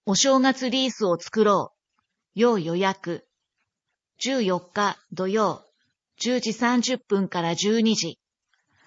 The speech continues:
先着十五組。材料費三百円。小学生以上は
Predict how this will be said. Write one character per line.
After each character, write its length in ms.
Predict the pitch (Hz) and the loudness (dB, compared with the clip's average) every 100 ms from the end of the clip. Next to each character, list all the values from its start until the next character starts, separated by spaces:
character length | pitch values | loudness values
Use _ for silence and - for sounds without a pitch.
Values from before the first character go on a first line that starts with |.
| _ | _
先 280 | _ 214 220 | _ 0 0
着 300 | 220 220 202 | 2 -2 -2
十 240 | 175 233 208 | -2 0 0
五 140 | 214 | 0
組。 320 | - 151 151 - _ _ _ _ _ _ _ _ _ | -2 -8 -10 -16 _ _ _ _ _ _ _ _ _
材 300 | - 233 247 | 0 0 2
料 200 | 262 254 | 4 4
費 300 | - 180 - _ | 2 -4 -8 _
三 300 | - 208 214 | -8 -2 0
百 360 | 214 196 - 175 | 0 -2 -6 -8
円。 260 | 160 165 - _ _ _ _ _ _ _ _ | -8 -12 -18 _ _ _ _ _ _ _ _
小 280 | - 254 262 | -4 2 4
学 200 | 262 262 | 4 0
生 260 | - 254 247 | 0 2 4
以 160 | - 247 | 2 0
上 280 | 214 190 | 2 2
は 260 | 170 160 156 | 0 -2 -6